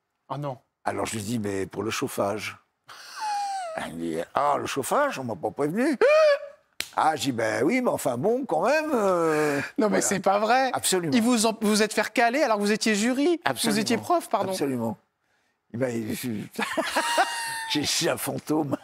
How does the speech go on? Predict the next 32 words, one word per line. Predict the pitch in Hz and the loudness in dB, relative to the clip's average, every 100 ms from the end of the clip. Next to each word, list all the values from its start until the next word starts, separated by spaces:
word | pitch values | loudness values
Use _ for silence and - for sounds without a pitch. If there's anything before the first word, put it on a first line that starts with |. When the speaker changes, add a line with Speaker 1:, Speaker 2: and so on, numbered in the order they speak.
| 160 - - - | -6 -2 -2 0
Speaker 1:
C'est | 180 | 2
énorme. | 170 240 285 196 156 _ | 2 2 2 0 -4 _
Et, | 185 180 | -2 0
et | 196 | 0
Speaker 2:
Oui. | |
Speaker 1:
le, | 190 190 185 | 0 0 -2
et | |
du | 170 180 | 0 0
coup, | 302 | 0
vous | 269 | 0
êtes | 185 | 2
vraiment | 170 214 | 2 2
pas | 190 | 0
rentré, | 196 - 370 | 0 0 0
du | 254 | 0
coup ? | 214 214 _ - | -4 -6 _ -2
Speaker 2:
Si, | 240 | 2
si, | 214 330 | 2 2
je | |
suis | - | 0
rentré. | 117 151 208 254 - _ - | 0 0 2 0 -2 _ -2
Speaker 1:
Parce | 185 - | 0 0
que | |
vous | 208 233 | 2 2
Speaker 2:
Évidemment, | |
Speaker 1:
l'avez | 190 | 4
dit | 196 | 2
Speaker 2:
au | |
bout | 196 | 2
d'un | |
Speaker 1:
après ? | 160 | 2
Speaker 2:
moment. | - | 0